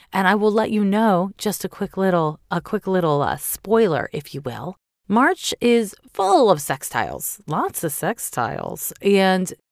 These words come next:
when we undergo the energies of a sextile, it's creative, it's dynamic, it's exciting,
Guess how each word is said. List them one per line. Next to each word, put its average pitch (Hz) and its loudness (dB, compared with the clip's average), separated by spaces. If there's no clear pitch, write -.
when 226 2
we 220 4
undergo 208 2
the 170 -4
energies 247 -4
of 170 -2
a 160 -2
sextile, - -10
it's - -2
creative, 202 -4
it's - -2
dynamic, 175 -6
it's - -2
exciting, 185 -8